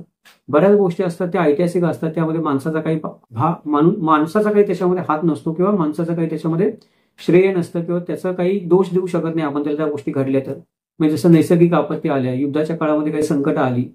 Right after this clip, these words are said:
तर त्या गोष्टीमुळे माझ्या पूर्वजांची फार धुळदाण झालेली असते. ती जर मला कळली तर कधी कधी काही काही लोकांना रडायला येतं, "अरे माझ्या पूर्वजांवर ही वेळ आली होती."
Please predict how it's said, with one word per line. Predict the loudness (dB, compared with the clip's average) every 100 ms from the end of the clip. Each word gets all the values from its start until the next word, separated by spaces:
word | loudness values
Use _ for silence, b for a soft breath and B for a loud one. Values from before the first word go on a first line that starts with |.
| _ _ _ -4
तर | 2
त्या | 2
गोष्टीमुळे | 2 -2 -2 0 2 2 2
माझ्या | 0 -2 -6 -6 -4
पूर्वजांची | 0 2 0 0 -4 -8 -2
फार | 0 0
धुळदाण | 0 0 0
झालेली | -2 -2 -4
असते. | -4 -8
ती | -4 -4
जर | -2
मला | -2 -2
कळली | -2 0 0
तर | 0
कधी | -2 -2
कधी | -2
काही | 0 0
काही | 2
लोकांना | 0 0 2
रडायला | 4 4
येतं, | 2 -2
"अरे | -4
माझ्या | -6 -4
पूर्वजांवर | 0 0 2 0 -2 -8 _ _ _
ही | 4 6
वेळ | 6
आली | 4 -2
होती." | -6 -10